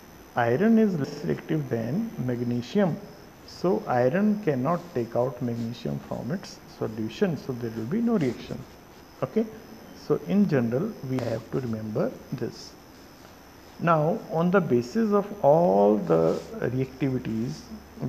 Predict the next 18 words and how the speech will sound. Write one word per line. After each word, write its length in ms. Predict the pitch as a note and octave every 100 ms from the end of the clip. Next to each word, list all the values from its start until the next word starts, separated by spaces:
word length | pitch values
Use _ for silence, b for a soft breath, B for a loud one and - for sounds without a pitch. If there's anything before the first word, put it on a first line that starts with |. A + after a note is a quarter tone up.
| B2 -
of 180 | C#3 B2+ - C#3
different 340 | C3+ - G#3
elements 580 | D3+ G#2+ - - E2+ - - B2+
with 240 | F3+ F3+ -
other 340 | B2+ D#3+ E3 - B B B - -
solutions, 960 | - C#3 B2 A#2 - C#3 B2+ C3 C3+ - C3+
air, 520 | C3+ B2+ B2 B2 B2
water, 540 | B2 B2+ B2+ B2+ B2 - - C#3
with 180 | C#3 D3+ - - - -
all 260 | D3+ D3+
other 240 | B2+ B2+ A#2+ - - -
things, 360 | C3+ C3 F3+ - - -
acids, 560 | C#3+ A#2+ - C3 D#3+ - B B B B -
we 240 | C#3+ C3+ F#3
have 260 | F#3+ G3
constructed 640 | G3 D3 - C#3+ - - -
a 100 | -
series 640 | B2 - A2+ G#2 B2+ F#3+